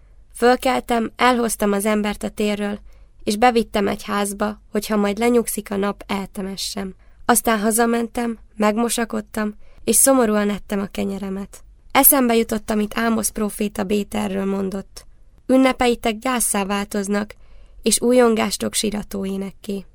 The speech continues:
Sírva fakadtam. Napnyugta után aztán elmentem, sírtástam és eltemettem. A szomszédok kicsúfoltak, és azt mondták: "Na, ez már megint nem fél."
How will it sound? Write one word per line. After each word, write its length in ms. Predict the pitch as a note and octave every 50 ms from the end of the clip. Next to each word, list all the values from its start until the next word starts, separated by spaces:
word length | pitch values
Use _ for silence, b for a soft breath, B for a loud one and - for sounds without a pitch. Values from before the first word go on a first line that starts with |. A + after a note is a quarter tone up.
| - - - - -
Sírva 440 | - - - G3+ G3 G3+ F#3 G3 F#3+
fakadtam. 680 | - - G#3 - - G3+ - - - - G#3 G3+ G3 - - - _ _ _ _ _ - - - -
Napnyugta 580 | A3+ A#3 C4 - - C#4+ B3+ A3+ - - A3
után 340 | A3 A#3 - B3+ A#3+ A#3 A#3
aztán 360 | A#3 G#3+ - - A3 G#3+ G3+
elmentem, 720 | G#3 G#3 G#3+ A3 A3 A3 A3+ A3 - - A#3 A3+ A3+ A3+ - _ _ - - -
sírtástam 800 | - - - A#3 B3+ C4 - - B3+ A#3+ A3 - - A#3 G#3+
és 160 | G#3+ G#3 - -
eltemettem. 840 | A3+ G3+ G#3 G#3 - G3+ G#3 G#3+ F#3+ - - - G#3 G3+ G3 F#3+ - - - - - - - - - - - -
A 80 | A3
szomszédok 600 | G#3+ - C4+ D4+ D4 - - B3 G#3 G#3+ G#3 -
kicsúfoltak, 720 | - B3 A#3+ - - B3 A3+ - A#3+ A3 A3 A3+ G#3 -
és 140 | A3 - -
azt 200 | G#3+ F#3 - -
mondták: 580 | G#3 G#3 G#3 G3 - G#3+ G#3 G#3+ G#3 - - - - - - - - -
"Na, 160 | - A3+ A#3+ B3+
ez 180 | C4 B3+ B3
már 220 | B3+ C4 C4 C4 B3+
megint 380 | C4+ C4+ A#3+ B3 C4 B3+ A#3
nem 220 | B3 C4 C4 A#3+ G#3+
fél." 340 | - - G#3+ G3+ G3+ G3